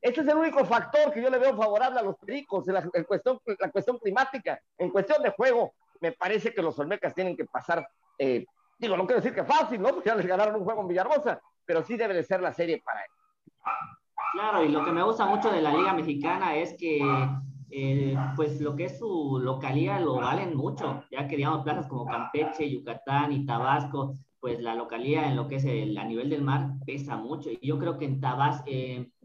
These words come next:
Speaker 2: Puebla pasa diferente, la, el nivel, la altura, el frío, y la pelota vuela bastante. A Pirata ya le costó, a Olmecas le cuesta, al que siempre también le ha costado eliminar a los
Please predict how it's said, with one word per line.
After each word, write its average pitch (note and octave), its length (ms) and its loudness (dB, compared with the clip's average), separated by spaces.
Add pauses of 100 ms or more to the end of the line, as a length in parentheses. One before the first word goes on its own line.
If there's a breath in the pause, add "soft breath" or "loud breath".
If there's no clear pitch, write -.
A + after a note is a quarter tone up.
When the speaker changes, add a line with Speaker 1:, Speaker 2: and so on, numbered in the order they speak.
Speaker 2:
Puebla F3+ 400 -2
pasa D#3 240 -4
diferente, C#3 680 -4
la, C#3 520 -2
el C3+ 120 -2
nivel, C3+ 280 4
la C3 60 2
altura, C#3+ 880 -2 (160)
el C#3 260 -2
frío, C#3+ 460 0
y B2 60 0
la - 160 -6
pelota C3+ 280 -4
vuela C3 380 -2
bastante. B2+ 500 -8
A A2+ 140 -10
Pirata C3 300 -10
ya A#2+ 80 -8
le A2 120 -10
costó, C#3+ 440 -6
a C3 80 0
Olmecas A#2+ 420 -8
le G#2 160 -14
cuesta, C#3 400 -8 (480)
al - 80 -8
que A2+ 160 -10
siempre G#3 240 -8
también D#3 220 -4
le E3+ 80 -2
ha E3+ 80 -8
costado D3 520 -2
eliminar C3 540 -6
a D3+ 100 -2
los A#2 320 -6